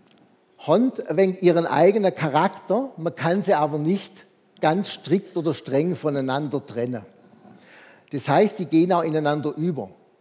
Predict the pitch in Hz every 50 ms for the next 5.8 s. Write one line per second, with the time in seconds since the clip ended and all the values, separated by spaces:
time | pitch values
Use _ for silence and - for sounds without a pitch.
0 | _ _ _ _ _ - - - - - - - - - - - - - - 185
1 | 233 240 - - 202 160 - 156 175 208 - - - - 208 202 202 - 175 202
2 | 202 196 - - 190 180 185 - - 170 151 - - 180 220 262 277 - - 285
3 | 302 294 277 - - - _ - - - 180 175 175 - - - 170 165 151 131
4 | 147 165 226 226 - - 196 - - - 160 147 151 147 - 170 - 190 247 277
5 | 247 233 190 - - - 202 151 - 151 120 107 107 107 104